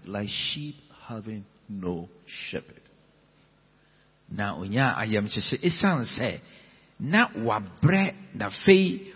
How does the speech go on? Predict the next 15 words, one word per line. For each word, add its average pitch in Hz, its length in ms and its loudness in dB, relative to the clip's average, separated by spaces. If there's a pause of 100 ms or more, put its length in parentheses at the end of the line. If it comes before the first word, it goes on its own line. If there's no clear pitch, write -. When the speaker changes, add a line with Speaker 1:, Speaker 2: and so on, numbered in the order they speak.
Speaker 2:
watɔ 262 320 4
baha, 175 360 4 (300)
wɔte 123 200 -4
sɛ 247 380 4
nnwan 127 380 4
a 95 140 0 (120)
wonni 120 220 4
hwɛfoɔ. - 500 -4 (1600)
Speaker 1:
Their 95 140 -12
spiritual 90 640 -6
state. - 380 -16 (800)
Their 98 200 4
naked 104 840 2
spiritual - 640 0
state. - 320 -12